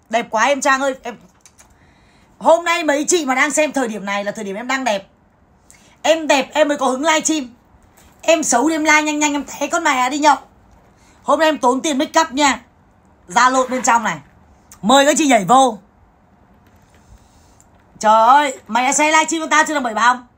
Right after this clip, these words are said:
Đó. Ok chưa? Không đẹp là không ăn tiền nha. Không đẹp không ăn tiền.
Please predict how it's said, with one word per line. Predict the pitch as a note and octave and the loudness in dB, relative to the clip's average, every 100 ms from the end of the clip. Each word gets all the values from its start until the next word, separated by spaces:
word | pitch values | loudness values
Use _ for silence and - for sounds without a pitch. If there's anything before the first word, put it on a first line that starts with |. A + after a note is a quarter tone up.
| _ _ _ _ _ _ _ _ _ _ _ _ _ | _ _ _ _ _ _ _ _ _ _ _ _ _
Đó. | E3+ F#3 A3 B3+ C4+ C4+ B3 _ _ _ - - - _ _ _ _ _ _ _ _ _ - - _ _ _ _ | -6 -2 2 4 4 2 0 _ _ _ -20 -20 -20 _ _ _ _ _ _ _ _ _ -20 -20 _ _ _ _
Ok | D4 D4+ D#4+ D#4 | 0 2 2 2
chưa? | E4 D4+ F3 - _ _ _ _ _ _ _ _ _ _ _ _ _ - - - _ - - | 2 2 0 -8 _ _ _ _ _ _ _ _ _ _ _ _ _ -20 -20 -20 _ -16 0
Không | E4+ F4 | 2 2
đẹp | D#4+ C4+ B3+ | 0 -2 0
là | B3 A#3 | 2 2
không | A3+ D4 | 2 0
ăn | D4+ C4+ | 0 0
tiền | A#3+ G3 E3+ _ _ _ _ _ _ _ _ _ _ | -2 -4 -6 _ _ _ _ _ _ _ _ _ _
nha. | - A#3 C#4 A3+ D#3 _ _ _ _ _ - | -6 2 2 2 -4 _ _ _ _ _ -16
Không | - E4 E4 D4 | 2 2 2 2
đẹp | A#3+ - | 0 2
không | C4 D4 | 0 2
ăn | C#4+ C4+ | 2 -2
tiền. | A#3+ G3 | -4 -6